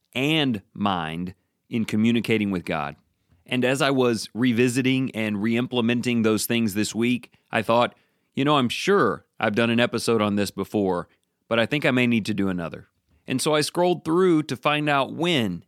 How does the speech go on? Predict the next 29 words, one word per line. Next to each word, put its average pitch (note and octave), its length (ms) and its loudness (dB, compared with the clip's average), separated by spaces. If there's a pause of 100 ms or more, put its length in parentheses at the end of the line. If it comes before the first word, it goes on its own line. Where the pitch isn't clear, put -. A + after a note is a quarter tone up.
(140)
and C3+ 200 -4
we F#3+ 160 0
have F3 240 -2
not D#3 360 0
talked G3 300 0
about D#3+ 320 2
this. F#2 400 -2 (300)
And C3 160 0
I C3 40 4
really G3+ 220 2
can't C#3+ 220 0
believe A2 260 2
it, E2 180 -6 (240)
because A#2+ 280 0
my A#2 160 2
vow C3+ 240 4
to C#3+ 160 -2
you A2+ 320 2
is G2+ 160 -4
to G#2+ 120 -6
share C#3 400 0
with C#3+ 300 0
you A#2 240 2
things A2+ 400 -2
that G2+ 240 -4
I F#2+ 220 -4
know G2 420 2
can B2 200 -2
help. F#2+ 360 -4